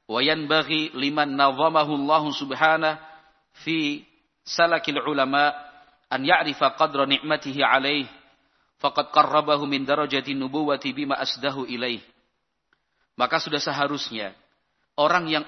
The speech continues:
Allah Subhanahu wa taala memberi, diberikan kemudahan mengikuti jejak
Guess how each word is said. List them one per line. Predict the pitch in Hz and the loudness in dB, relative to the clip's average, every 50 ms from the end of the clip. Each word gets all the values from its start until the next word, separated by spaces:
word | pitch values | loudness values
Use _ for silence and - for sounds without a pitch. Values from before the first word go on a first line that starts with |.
| - | -2
Allah | 160 151 147 165 156 151 | -2 0 0 -2 -2 -2
Subhanahu | - 151 139 139 135 147 147 143 135 135 | -6 -4 -4 -2 -2 -2 -2 -2 -2 -2
wa | 135 | 0
taala | 147 127 127 131 131 135 135 135 127 - - - - - _ _ _ _ _ _ _ _ _ _ | 0 2 2 2 2 0 -2 -4 -6 -10 -18 -20 -20 -20 _ _ _ _ _ _ _ _ _ _
memberi, | 135 143 139 143 139 156 - - - 135 | -6 -4 -2 -4 -4 -4 -8 -12 -14 -8
diberikan | 131 147 139 151 151 143 - 165 147 | -8 -6 -4 -4 -6 -4 -4 -4 -4
kemudahan | 147 - 170 160 170 170 156 170 160 156 160 135 113 98 - - - _ _ _ _ _ _ _ _ _ _ _ _ _ _ | -4 -6 -4 -4 -2 0 0 0 2 2 -2 -2 -4 -10 -18 -20 -20 _ _ _ _ _ _ _ _ _ _ _ _ _ _
mengikuti | 143 147 151 156 151 - 170 160 - - 139 | -4 -4 -4 -4 -6 -8 -8 -8 -8 -12 -12
jejak | 127 131 123 113 110 - 160 180 - | -14 -16 -18 -14 -4 0 0 0 0